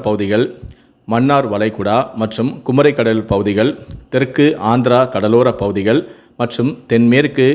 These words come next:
வங்கக்கடலின் சில பகுதிகள், கேரளா கடலோர பகுதிகள்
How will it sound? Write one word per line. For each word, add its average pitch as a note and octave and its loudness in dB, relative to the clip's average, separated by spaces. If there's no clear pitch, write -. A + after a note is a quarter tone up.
வங்கக்கடலின் B2 0
சில B2 2
பகுதிகள், G2+ 0
கேரளா C#3 0
கடலோர A#2+ 0
பகுதிகள் G#2 -4